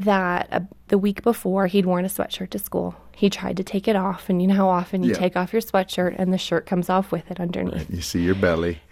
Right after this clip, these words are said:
Speaker 1: And a little girl in his class made fun of him.
Speaker 2: Aw.
Speaker 1: That his, he had his bare stomach in class. He was like,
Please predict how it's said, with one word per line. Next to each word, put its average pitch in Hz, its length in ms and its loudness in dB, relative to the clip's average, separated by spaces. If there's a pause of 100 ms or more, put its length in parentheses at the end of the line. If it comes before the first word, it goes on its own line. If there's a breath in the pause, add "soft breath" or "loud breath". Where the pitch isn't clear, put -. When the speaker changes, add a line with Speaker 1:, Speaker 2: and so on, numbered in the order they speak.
Speaker 1:
And 190 160 2
a 180 80 4
little 175 360 2
girl 196 260 0
in 202 100 0
his 226 140 -2
class - 640 -10
made 180 200 2
fun 185 220 -4
of - 100 -6
him. - 280 -6 (240)
Speaker 2:
Aw. - 300 -12
Speaker 1:
That 185 160 4
his, 185 240 4 (140)
he 185 200 4
had 185 200 4
his 175 120 -2
bare 170 240 -2
stomach 175 440 -6
in 180 120 -2
class. - 480 -8 (160)
He 202 60 -4
was - 120 -6
like, 202 140 -12